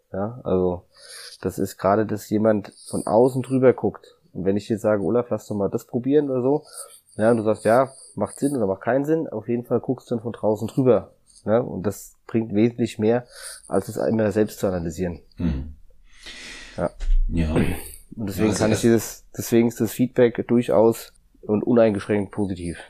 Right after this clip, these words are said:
Speaker 2: Mhm.
Speaker 1: Ja.
Speaker 2: Vielen Dank. Also auch da, dafür deine, deine Wertschätzung. Ich kann, ich kann das, äh, nur so, äh, zurückgeben. Wir sind ja, ähm, über die Zeit auch Freunde geworden und, ähm,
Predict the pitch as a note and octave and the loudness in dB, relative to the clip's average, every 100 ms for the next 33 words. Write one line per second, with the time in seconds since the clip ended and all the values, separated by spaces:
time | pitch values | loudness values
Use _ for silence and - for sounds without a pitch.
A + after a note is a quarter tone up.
0 | _ E2+ C#2 E2+ - - - - - E2+ | _ -6 -6 -8 -14 -20 -20 -18 -8 -6
1 | - - - - - - - G2 F#2 F2 | -6 -12 -6 -4 -2 -4 -4 -2 0 0
2 | G2+ F#2 - - F2 E2+ F2 - G2+ F#2+ | 0 -2 -8 -10 -8 -4 -4 -2 0 0
3 | F#2 - G2 - E2+ F2 E2+ E2+ D2+ C#2+ | 0 -2 -2 -2 -4 0 2 2 0 -4
4 | F2+ F2 F2 F2+ F#2+ F2+ E2+ E2+ E2 E2 | 0 2 4 2 0 -2 -6 -6 -8 -8
5 | - B2+ C3+ F#2 - - - C#3 B2+ A2 | 0 2 4 0 -4 -12 -6 -2 -2 -2
6 | - - G2+ G#2 G2+ G2+ G#2 F#2+ F#2 E2 | -8 -6 -2 0 0 -2 -2 -2 -2 -4
7 | E2+ F2 E2+ D#2+ D#2+ - - - F2 E2 | -6 -4 -2 -2 -4 -6 -10 -4 -2 0
8 | E2 D#2+ F2 F2 D#2+ D2+ C2+ - E2 D#2+ | 0 -2 -2 0 0 0 -4 -8 -8 -4
9 | D#2 D#2+ - E2+ D#2+ - F#2 E2+ D2 - | -4 -6 -6 -6 -6 -8 -4 -4 -4 -10
10 | - F2+ F#2+ E2+ E2 D#2+ E2+ E2+ E2+ D#2+ | -6 -4 -2 -2 -4 -2 0 0 -2 -4
11 | D#2 D2+ D2 D2 E2 D2+ D2 D2 C#2 | -4 -4 -4 -4 -6 -6 -4 -4 -6